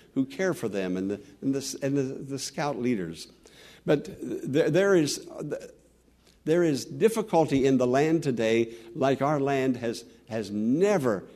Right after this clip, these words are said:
never experienced or, uh, never seen before. With, with all of the same-sex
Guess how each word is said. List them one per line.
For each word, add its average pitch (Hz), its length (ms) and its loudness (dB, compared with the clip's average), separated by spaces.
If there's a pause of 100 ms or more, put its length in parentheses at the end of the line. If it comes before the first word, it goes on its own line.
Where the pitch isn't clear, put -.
(120)
never 131 320 0
experienced 120 580 -2
or, 107 160 -4
uh, 120 260 -8
never 110 260 -2
seen 110 340 -4
before. 90 520 -6 (920)
With, 135 260 4
with 127 240 0
all 190 360 4
of 160 100 2
the 135 180 2 (200)
same-sex 180 1120 -2